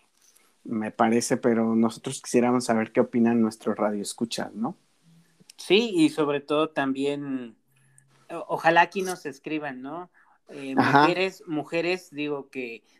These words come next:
Speaker 2: desafortunadamente se separaron, se perdió el papá, ¿qué opinan de esa nueva, nueva paternidad masculina? Y si también tú eres varón, ¿qué opinas de esta parte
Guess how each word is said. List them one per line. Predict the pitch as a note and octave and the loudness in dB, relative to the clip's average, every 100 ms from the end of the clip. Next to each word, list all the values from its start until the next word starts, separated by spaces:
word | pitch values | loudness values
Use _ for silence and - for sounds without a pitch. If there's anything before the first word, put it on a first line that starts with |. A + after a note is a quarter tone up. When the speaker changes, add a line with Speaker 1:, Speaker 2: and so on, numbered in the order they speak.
| _ | _
Speaker 2:
desafortunadamente | D3 C#3 C3+ C#3 C3+ C#3+ D3 D3+ D3+ D3+ D#3 C#3+ | -6 -4 -6 -6 -6 -4 -2 -2 -4 -4 -4 -4
se | C3+ | -6
separaron, | C3+ C3 B2 C3 C#3+ D3 C#3+ | -10 -8 -4 -2 -2 -2 -6
se | C3+ - | -10 -10
perdió | B2+ A#2+ C3 | -10 -6 -4
el | C3 | -2
papá, | D3 C3+ C3+ G3+ _ _ _ _ _ | -4 -2 -2 -2 _ _ _ _ _
¿qué | E3+ | -2
opinan | E3 E3+ E3+ D#3+ | 0 0 2 2
de | D#3 | 0
esa | D3+ D3+ | 0 -4
nueva, | D3 D3 D3 _ _ A2 _ _ | 0 -2 -2 _ _ -20 _ _
nueva | C#3+ D3 D3 C#3+ | -4 0 0 -2
paternidad | C3+ C3+ C3 C3 C3+ C#3 | -6 -6 -6 -6 -6 -4
masculina? | C#3 C3+ - D3 D#3+ C#3 - _ _ _ _ _ _ | -8 -8 -6 -4 -4 -6 -12 _ _ _ _ _ _
Y | E3+ E3 - | -2 -2 -4
si | E3+ D#3+ | -6 0
también | D3+ D3+ D3 D3+ D#3 E3 F3 _ | 0 0 2 2 2 0 -6 _
tú | D3 D3 D3+ | -4 0 0
eres | D3 C#3+ | -2 -2
varón, | C#3+ D#3 D3+ D#3+ F3+ E3+ _ - | -2 0 -2 -4 -10 -12 _ -8
¿qué | D#3 | -4
opinas | D3+ - A3 G#3 C#3 C3+ | -4 0 2 2 0 -4
de | |
esta | C#3 D3+ - | -6 -6 -4
parte | D3+ C#3 - C3+ | -4 -4 -8 -8